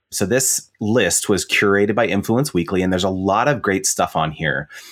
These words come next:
And Sean, I thought we could just chat initially about, you know, what a great mix of kind of both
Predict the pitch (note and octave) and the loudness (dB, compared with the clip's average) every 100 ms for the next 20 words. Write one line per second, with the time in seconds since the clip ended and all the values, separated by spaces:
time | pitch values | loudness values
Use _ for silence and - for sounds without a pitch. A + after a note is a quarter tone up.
0 | - _ - G2+ - D#3 D#3 D3+ C#3+ B3 | -20 _ -4 -2 0 2 2 0 0 0
1 | G#3+ B2+ - A#2+ - - - G#2 G2+ G2+ | 0 0 -2 -2 -4 -4 0 2 2 -2
2 | - - _ - A2+ A2+ B2 G2+ F#2+ F2+ | -6 -20 _ -4 2 2 2 0 2 2
3 | D#2 F2 F2 F2 F2 - - G#2+ G2+ F3+ | 0 2 2 2 0 -4 -4 0 2 2
4 | G3+ B2+ B2+ G2 F2+ F#2 B2 - - - | 0 0 -2 0 0 0 0 -4 -8 -4
5 | G2 - A2 G2 E2 G2 F2 - | -4 -2 -2 -2 -2 -2 -2 -6